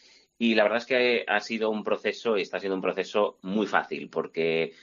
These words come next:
tanto con, con nuestro director de escena, con Paco López, con el, nuestro director, el maestro Hafter, eh, y los compañeros que tenemos que son estupendos, eh, la verdad es que es muy fácil trabajar,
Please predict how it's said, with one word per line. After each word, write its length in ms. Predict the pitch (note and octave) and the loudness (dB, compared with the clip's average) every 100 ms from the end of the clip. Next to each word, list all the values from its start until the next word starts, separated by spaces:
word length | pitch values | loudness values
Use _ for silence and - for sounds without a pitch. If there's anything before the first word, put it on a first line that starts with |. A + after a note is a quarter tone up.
| - _ - | -20 _ -2
tanto 320 | E2 E2 E2 | 0 0 0
con, 480 | E2 D#2+ D#2+ D#2 D#2 | 0 0 -2 -4 -4
con 200 | D2+ D2+ | -4 -4
nuestro 260 | - D#2+ | -4 0
director 400 | D#2 D#2 - F#2+ | 2 2 2 2
de 80 | F2 | 2
escena, 580 | F2 F#2+ F2 F2 E2+ E2 | 0 2 4 4 4 0
con 140 | D2+ | -6
Paco 240 | D2+ - D#2+ | -6 -2 2
López, 360 | E2+ F2+ E2+ | 4 4 2
con 280 | - D#2+ D2+ | -2 -4 -6
el, 180 | D2 D2 | -8 -10
nuestro 240 | D2+ D#2 | -6 -4
director, 500 | D2 D2+ - D#2+ D#2+ _ - - | -2 -2 0 0 -2 _ -20 -10
el 160 | D#2+ D#2+ | -6 -2
maestro 320 | D#2+ - F#2 | -2 0 0
Hafter, 500 | F#2 F2 - E2+ - _ - - - | 2 0 2 0 0 _ -20 -20 -2
eh, 460 | F2+ E2+ E2 E2 D#2+ | 4 6 6 6 4
y 120 | F#2+ | 2
los 180 | F2+ F2+ | 2 2
compañeros 500 | G2+ F2+ F#2 F#2+ F#2 | 0 2 2 2 0
que 120 | F2+ | 2
tenemos 260 | F2+ F#2 - | 2 0 -2
que 80 | |
son 160 | - F#2+ | -2 -2
estupendos, 840 | F2 - F#2 F2+ F2+ F#2+ - - _ | -2 -2 2 2 4 2 0 -4 _
eh, 340 | E2+ E2 D#2 D#2+ | -2 2 2 4
la 80 | |
verdad 160 | F2+ F#2 | 4 4
es 40 | |
que 100 | - | 2
es 60 | F#2 | 0
muy 240 | G2 G#2 | 2 2
fácil 320 | G2 G#2 F#2 D#2+ | 2 0 0 0
trabajar, 520 | D#2+ D2+ - F2 | 2 2 2 0